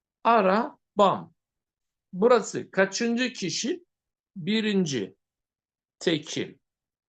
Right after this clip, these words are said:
Hemen şuna bakalım. İkinci tekil. Burası üçüncü tekil.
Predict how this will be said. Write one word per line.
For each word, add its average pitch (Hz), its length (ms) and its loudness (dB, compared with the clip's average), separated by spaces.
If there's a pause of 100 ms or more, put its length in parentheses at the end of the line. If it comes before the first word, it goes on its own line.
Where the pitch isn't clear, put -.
(420)
Hemen 254 300 0
şuna 220 380 0
bakalım. 110 480 -4 (340)
İkinci 220 540 -4
tekil. 165 580 -2 (2500)
Burası 233 680 0
üçüncü 185 460 -6
tekil. 165 380 -6